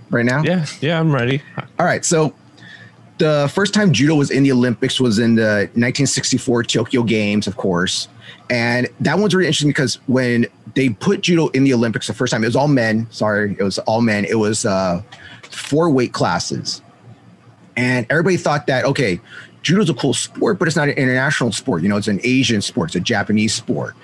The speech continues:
Speaker 1: And it was looking that way 'cause the first three weight classes were, of course, won by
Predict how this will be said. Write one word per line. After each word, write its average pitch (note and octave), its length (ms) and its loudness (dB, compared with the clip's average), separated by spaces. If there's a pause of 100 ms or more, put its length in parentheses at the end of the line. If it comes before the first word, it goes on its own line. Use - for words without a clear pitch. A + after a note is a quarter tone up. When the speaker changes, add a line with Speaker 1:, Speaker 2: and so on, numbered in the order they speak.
(320)
Speaker 1:
And C3 320 0
it C#3+ 60 0
was C3+ 200 2
looking F3+ 360 2
that G#2+ 160 0
way G2+ 160 2
'cause A#2+ 220 -2
the B2 100 -2
first E3 340 -2
three C3+ 180 2
weight A#2 260 2
classes F2+ 720 -2
were, B2+ 140 2
of C#3 80 -4
course, A#2 320 -2
won G2 300 0
by F#2+ 400 0